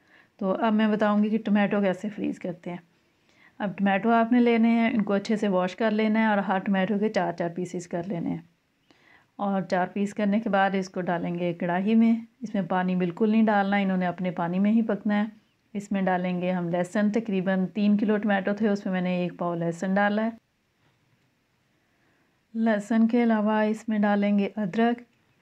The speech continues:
अदरक भी मैंने छील के उसके भी छोटे छोटे पीस कर लिए हैं, काट लिया है इसको भी,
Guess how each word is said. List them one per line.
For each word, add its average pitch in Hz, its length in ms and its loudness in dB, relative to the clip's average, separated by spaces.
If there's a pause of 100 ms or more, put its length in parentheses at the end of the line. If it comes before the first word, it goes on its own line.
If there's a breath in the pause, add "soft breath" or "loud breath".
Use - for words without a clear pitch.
अदरक 214 420 -2
भी 233 140 4
मैंने 220 280 2
छील 208 280 0
के 208 220 0
उसके 196 260 -6
भी 208 140 -2
छोटे 208 240 -4
छोटे 220 240 -6
पीस 208 260 -4
कर 196 180 -2
लिए 202 200 0
हैं, 208 280 0 (480 soft breath)
काट 180 280 -2
लिया 208 260 2
है 208 100 2
इसको 202 280 -4
भी, 208 220 -2